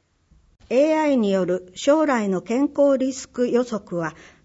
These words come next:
病気を診断するものではありません。上尾健康プラス、今すぐ登録。上尾健康プラスは、健康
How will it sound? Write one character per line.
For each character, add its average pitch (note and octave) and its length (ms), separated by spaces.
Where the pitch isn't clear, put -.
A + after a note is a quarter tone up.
病 C4 220
気 - 180
を D4 100
診 C4+ 280
断 C4 200
す B3+ 160
る A#3+ 120
も A#3+ 120
の A3+ 140
で F3 140
は D#3+ 180
あ D3+ 80
り F3+ 100
ま F#3 140
せ F#3 220
ん。 C#3+ 100
上 A3+ 300
尾 F4 120
健 E4+ 240
康 D4+ 380
プ - 140
ラ A3+ 160
ス、 - 360
今 E4 260
す - 200
ぐ G3+ 240
登 A#3 240
録。 A#3+ 380
上 B3 280
尾 F4 100
健 E4 220
康 E4 320
プ E4 120
ラ D4+ 140
ス - 160
は、 F#3 220
健 D4+ 220
康 F4+ 300